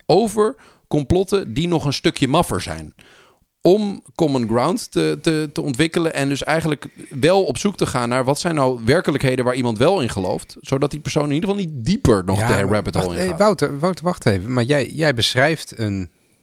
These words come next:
Speaker 2: eh, oplossing hiervan die, die
Speaker 1: Mhm.
Speaker 2: bij-, bij-, bijna therapeutisch is. Dus dat is één op
Speaker 1: Ja.
Speaker 2: één in gesprek met mensen. Eh,
Speaker 1: Ja, ik
Speaker 2: maar
Speaker 1: geloof
Speaker 2: wat,
Speaker 1: dat,
Speaker 2: wat,
Speaker 1: ja, dat, dat
Speaker 2: wat doe
Speaker 1: helpt
Speaker 2: je nou
Speaker 1: misschien.
Speaker 2: als je tienduizenden van dit soort mensen,
Speaker 1: Oh, je bedoelt als staat?
Speaker 2: eh, hebt? Ja, <laughs> bev-, bijvoorbeeld, ja.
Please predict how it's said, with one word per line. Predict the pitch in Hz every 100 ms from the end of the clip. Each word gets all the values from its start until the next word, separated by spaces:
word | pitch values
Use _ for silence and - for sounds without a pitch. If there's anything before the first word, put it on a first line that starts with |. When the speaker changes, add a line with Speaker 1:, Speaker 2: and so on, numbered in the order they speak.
| _
Speaker 2:
eh, | - 104 90 85 87
oplossing | 185 - 127 - 104
hiervan | 92 90 - 82 101 117 _ -
die, | 110 107 104
die | 110
Speaker 1:
Mhm. | 107
Speaker 2:
bij-, | 95 90
bij-, | 101 -
bijna | 98 98 98
therapeutisch | 127 113 196 175 - 95 92
is. | 80 - _
Dus | 107
dat | 98 104
is | 98
één | - 156
op | 151
Speaker 1:
Ja. | 120
Speaker 2:
één | 120 123 117 -
in | 139 151
gesprek | - - 113 113 -
met | 104
mensen. | 101 90 85 104 151 _ _ _ _ _ _
Eh, | _ 104
Speaker 1:
Ja, | 90 90
ik | 95
Speaker 2:
maar | 104
Speaker 1:
geloof | 151 151
Speaker 2:
wat, | 135
Speaker 1:
dat, | 147
Speaker 2:
wat, | 131 -
Speaker 1:
ja, | 127
dat, | 90 -
dat | - 113 -
Speaker 2:
wat |
doe | -
Speaker 1:
helpt | 147
Speaker 2:
je |
nou | 117 90
Speaker 1:
misschien. | 90 87
Speaker 2:
als | 104
je | -
tienduizenden | - 160 139 156 180 117 98
van | 98
dit | 90
soort | - 85
mensen, | 90 85
Speaker 1:
Oh, |
je | 123
bedoelt | 143 147
als | -
staat? | - 135 90
Speaker 2:
eh, | - 87
hebt? | 98 - -
Ja, | - - 151
<laughs> | 98 90
bev-, | 131 107
bijvoorbeeld, | 95 - 139 214 123 95
ja. | 139 98